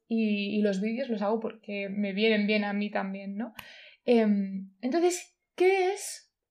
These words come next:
ocuparse? ¿Cuál es la diferencia entre preocuparse y ocuparse? Bueno, pues según la rae, ocuparse es asumir la responsabilidad del asunto y encargarse de él.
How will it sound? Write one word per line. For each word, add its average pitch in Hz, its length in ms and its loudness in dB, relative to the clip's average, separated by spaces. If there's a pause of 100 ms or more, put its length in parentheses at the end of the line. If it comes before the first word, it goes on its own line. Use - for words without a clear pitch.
(180)
ocuparse? 220 960 4
¿Cuál 320 180 2
es 427 140 -2
la 370 100 4
diferencia 214 520 -2
entre 208 240 -10
preocuparse 226 920 -4
y 220 200 -6
ocuparse? - 600 -12
Bueno, 214 240 2
pues 233 140 -6
según 302 300 2
la 370 120 8
rae, 302 360 2
ocuparse 226 600 -6
es - 180 -14 (340)
asumir 233 920 6
la 247 120 2
responsabilidad 202 1080 -2
del 285 140 0
asunto 240 680 -4
y 214 160 -4
encargarse 202 1040 -8 (420)
de 202 340 -2
él. 185 220 -6